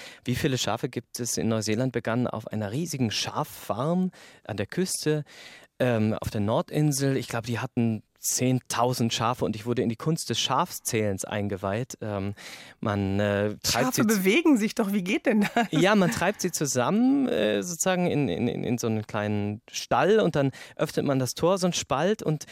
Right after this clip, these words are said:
Speaker 1: zählt dann immer in Zweierschritten. Und nach, äh, äh, ähm, also man arbeitet da mit den Fingern und dann nach hundert Schafen legt man einen Stein auf den Zaun und zählt weiter. Das alles geht <laughs> aber sehr, sehr schnell. Und ich hab mich furchtbar verzählt und der Schäfer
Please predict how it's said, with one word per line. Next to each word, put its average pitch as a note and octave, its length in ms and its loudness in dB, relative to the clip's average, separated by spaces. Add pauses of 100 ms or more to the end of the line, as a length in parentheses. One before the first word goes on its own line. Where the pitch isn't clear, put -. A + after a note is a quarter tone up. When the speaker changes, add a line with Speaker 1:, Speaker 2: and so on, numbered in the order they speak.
(160)
Speaker 1:
zählt F3 260 4
dann D#3 100 4
immer D3 180 2
in C3+ 80 0
Zweierschritten. D#3 920 2 (440)
Und D3 280 6
nach, C#3+ 400 0
äh, C3+ 680 4
äh, B2+ 340 2
ähm, A2+ 360 0
also - 200 -6
man F2+ 360 -2
arbeitet C3+ 360 -2
da A#2 80 2
mit A#2 140 -4
den G2 100 -6
Fingern F3 460 2
und B2+ 220 -2
dann B2 340 2
nach B2 220 -2
hundert F#3 460 2 (360)
Schafen C#3+ 500 0
legt D3+ 180 0
man B2+ 120 2
einen A#2 180 2
Stein D3 380 0
auf D3 120 -4
den B2+ 160 -2
Zaun D3 380 2
und C3+ 100 0
zählt C3 300 0
weiter. A#2 260 0
Das A#2 160 -2
alles C3 240 -2
geht C#3 140 -2
<laughs> - 20 4
aber - 220 0
sehr, C3+ 180 2
sehr B2+ 160 2
schnell. A#2 380 -2 (560)
Und A#2 320 4
ich - 160 -4
hab B2+ 100 -2
mich A#2 120 -6
furchtbar C3 280 -2
verzählt A#2 560 -2
und A2+ 400 -4
der G#2+ 120 -4
Schäfer B2+ 540 -2